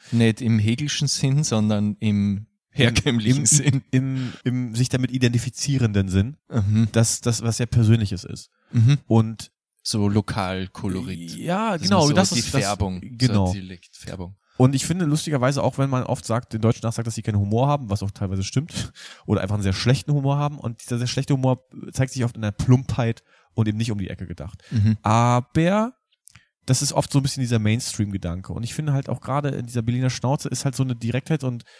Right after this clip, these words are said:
Speaker 2: auch im Ruhrpott diese, dieses aus der, kommt ja aus der Arbeiterschicht auch, aus der Einfachheit, ne?
Speaker 1: Mhm.
Speaker 2: Und Anf-, Einfachheit in Anführungsstrichen. Und was ich immer geil fand, ist, wenn die Leute gesagt haben, wie es ist,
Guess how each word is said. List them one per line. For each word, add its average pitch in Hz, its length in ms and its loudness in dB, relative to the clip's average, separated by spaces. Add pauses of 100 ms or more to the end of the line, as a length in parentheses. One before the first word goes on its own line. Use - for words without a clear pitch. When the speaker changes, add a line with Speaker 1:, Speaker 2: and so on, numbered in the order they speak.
(120)
Speaker 2:
auch 120 140 4
im 123 100 6
Ruhrpott 127 540 4 (340)
diese, 127 340 2 (100)
dieses 127 460 -2
aus 123 220 2
der, - 160 -2 (240)
kommt 156 160 4
ja 143 80 4
aus 123 80 0
der - 120 -4
Arbeiterschicht 117 680 -2
auch, - 220 -16
aus 107 120 -4
der - 160 -8
Einfachheit, 120 580 -4 (120)
ne? 110 160 4
Speaker 1:
Mhm. 113 140 4 (360)
Speaker 2:
Und 120 400 4 (160)
Anf-, 135 220 2
Einfachheit 123 420 4
in 113 80 -6
Anführungsstrichen. 104 640 -4 (760)
Und 107 100 -6
was 113 160 2
ich - 100 -10
immer 151 200 0
geil 117 260 2
fand, - 220 -2
ist, 117 160 -4
wenn 107 60 0
die 104 60 0
Leute 113 220 2
gesagt 107 320 -2
haben, 113 140 -2
wie 104 60 0
es 98 100 -4
ist, - 440 0